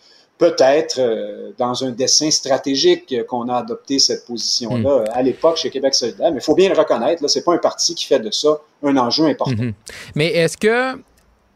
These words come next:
Speaker 2: sais, il y a tout le temps le fameux débat, là, à, à Québec solidaire, puis l'on veut encore au dernier congrès, est-ce que d'élargir la base. Est-ce que tu penses que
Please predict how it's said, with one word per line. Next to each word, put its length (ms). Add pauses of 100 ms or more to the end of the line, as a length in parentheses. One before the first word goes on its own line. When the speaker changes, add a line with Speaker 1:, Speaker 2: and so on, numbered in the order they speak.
(160)
Speaker 2:
sais, 120
il 20
y 40
a 20
tout 100
le 100
temps 60
le 80
fameux 320
débat, 560
là, 320
à, 680
à 40
Québec 300
solidaire, 500
puis 140
l'on 100
veut 80
encore 280
au 60
dernier 220
congrès, 500
est-ce 140
que 100
d'élargir 720
la 140
base. 340
Est-ce 140
que 80
tu 140
penses 500
que 400